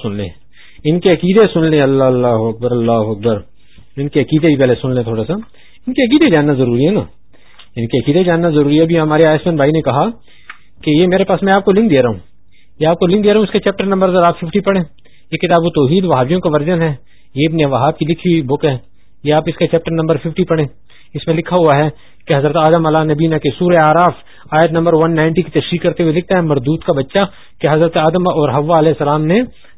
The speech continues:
دونوں علیہ السلام نے جو ہے تو شرک کیا ہے۔ عبد الحارث نام رکھ کر، شیطان کی اس، اس کی بات کو مان کر انہوں نے اپنے بیٹے کا نام عبد الحارث رکھا اور وہ انہوں نے شرک کر دیا۔ اس آیت کی، اس، اس چیپٹر نمبر ففٹی کھولیں،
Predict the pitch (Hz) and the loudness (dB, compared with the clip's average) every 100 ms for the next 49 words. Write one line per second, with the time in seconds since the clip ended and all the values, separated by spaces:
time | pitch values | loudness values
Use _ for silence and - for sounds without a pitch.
0 | 127 151 170 156 165 170 - 147 156 156 | -2 0 0 2 0 0 0 0 0 0
1 | 226 269 - - - 120 156 131 143 202 | 0 -2 -12 -20 -20 -4 -2 2 2 2
2 | 233 - 143 - 311 294 - 190 120 92 | -2 -6 -8 0 2 2 0 0 0 -2
3 | - - - - - - - - - 143 | -14 -20 -20 -20 -20 -20 -20 -14 -10 -2
4 | 196 143 156 196 196 - 165 165 165 190 | 0 2 2 0 -4 -6 -2 0 0 -2
5 | - 214 - 156 165 175 170 175 165 165 | -4 -4 -2 -2 0 -2 -2 -2 -2 -2
6 | 151 139 151 156 - 160 139 143 147 135 | 0 2 0 -4 -4 -2 0 -2 -2 -2
7 | 151 226 226 - - 175 175 165 147 151 | 0 -2 -2 -10 -8 -2 -2 0 2 2
8 | 165 156 156 143 147 110 117 147 196 196 | 2 0 -2 0 -2 -2 -2 -2 -2 -2
9 | 233 302 - - - 170 160 185 196 196 | -2 -2 -6 -20 -2 0 2 2 2 -2
10 | 180 180 180 151 247 220 139 107 104 98 | 0 0 -2 -2 -2 0 -2 -2 -6 -10
11 | - - - 180 - 165 175 - 165 208 | -14 -20 -8 -4 2 4 4 0 -4 -4
12 | - - - 240 262 - - - 254 254 | -8 -20 -6 -2 -2 -6 -20 -2 0 2
13 | 285 277 277 302 - 320 339 | 0 0 -2 -2 0 2 2